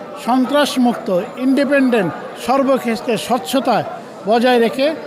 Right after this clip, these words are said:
আমরা এই বাংলাদেশকে যাতে আগামী দিনের ভবিষ্যৎ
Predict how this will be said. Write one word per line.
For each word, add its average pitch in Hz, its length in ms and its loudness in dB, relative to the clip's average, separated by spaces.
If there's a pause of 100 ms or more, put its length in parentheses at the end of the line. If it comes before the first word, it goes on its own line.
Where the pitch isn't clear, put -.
(220)
আমরা 233 280 2
এই 233 80 4
বাংলাদেশকে 220 720 0
যাতে 220 240 0
আগামী 247 500 2
দিনের 233 360 2 (320)
ভবিষ্যৎ 247 460 2